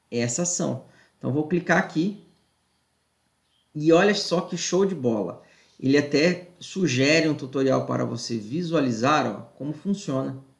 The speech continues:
isso, tá vendo? Então, se eu clicar aqui, eu vou assistir um tutorial que me ensina a fazer isso. Eu não quero, vou mandar esconder.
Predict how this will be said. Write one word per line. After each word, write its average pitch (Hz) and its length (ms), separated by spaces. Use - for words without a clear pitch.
isso, - 320
tá - 80
vendo? 127 300
Então, - 100
se 135 100
eu 185 60
clicar 190 320
aqui, 175 340
eu 143 120
vou 151 120
assistir 151 340
um 147 80
tutorial 151 600
que 170 80
me 175 100
ensina 147 500
a 127 100
fazer 135 400
isso. - 300
Eu - 60
não 247 120
quero, 156 320
vou 113 320
mandar 113 240
esconder. 147 640